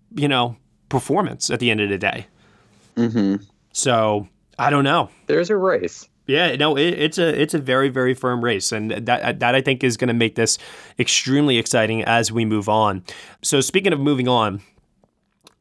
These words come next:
Speaker 1: we talked about the Hollywood Music and Media Awards this week. Uh, a couple of other, uh, things I just wanna point out about, uh, those awards.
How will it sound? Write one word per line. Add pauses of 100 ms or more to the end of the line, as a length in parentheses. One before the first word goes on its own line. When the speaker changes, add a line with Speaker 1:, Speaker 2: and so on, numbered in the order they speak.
Speaker 1:
we
talked
about
the
Hollywood
Music
and
Media
Awards
this
week. (340)
Uh,
a
couple
of
other,
uh,
things
I
just
wanna
point
out
about,
uh,
those
awards.